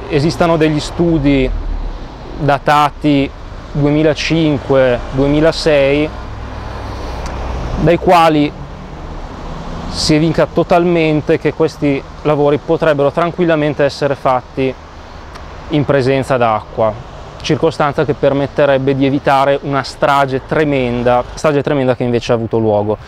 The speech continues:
Qui sotto alla nostra postazione c'è una pozza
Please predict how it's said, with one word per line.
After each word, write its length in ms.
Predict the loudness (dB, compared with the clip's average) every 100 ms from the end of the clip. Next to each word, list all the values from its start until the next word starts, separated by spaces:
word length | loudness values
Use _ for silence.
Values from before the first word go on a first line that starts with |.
| -16 -14 -16 -16 -14 -12 -12 -12 -10 -10 -10 -10 -10 -4
Qui 480 | 0 2 4 2 0 -4 -16
sotto 840 | -8 0 2 0 -2 2 4 2 0 -10 -18 -18 -18 -18 -18 -8
alla 220 | 0 2 4
nostra 360 | 2 0 -2
postazione 960 | 0 -2 0 -2 2 2 4 2 0 -2
c'è 200 | 2 2
una 200 | 4 0
pozza 840 | 2 0 0 0 4 4 2 -8